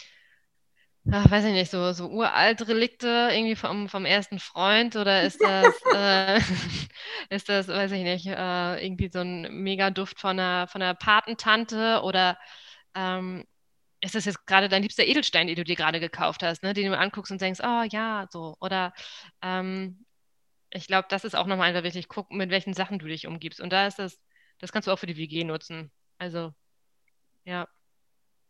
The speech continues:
Speaker 2: Wie
Speaker 1: Plus
Speaker 2: cool.
Speaker 1: Eingang, also da kannst du ja auch schon gucken. Also das, glaub ich, äh, da sind die meisten ja auch offen, wenn man sagt, „Hey, wollen wir uns mal ein geschlossenes Schuhregal holen?“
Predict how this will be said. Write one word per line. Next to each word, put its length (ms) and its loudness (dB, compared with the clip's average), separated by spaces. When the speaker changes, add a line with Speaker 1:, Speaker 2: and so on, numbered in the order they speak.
Speaker 2:
Wie 100 -6
Speaker 1:
Plus 160 -2
Speaker 2:
cool. 0 -
Speaker 1:
Eingang, 540 2
also 160 -4
da 100 0
kannst 220 -6
du 40 0
ja 120 2
auch 80 0
schon 220 -6
gucken. 360 -8
Also 260 -2
das, 260 -6
glaub 260 -2
ich, 120 -4
äh, 160 -4
da 80 -2
sind 180 -6
die 60 -8
meisten 240 0
ja 80 2
auch 80 -2
offen, 200 -4
wenn 100 0
man 120 -2
sagt, 160 0
„Hey, 160 -2
wollen 160 -2
wir 60 -2
uns 120 -10
mal 80 -4
ein 40 -4
geschlossenes 360 -2
Schuhregal 520 -2
holen?“ 260 -6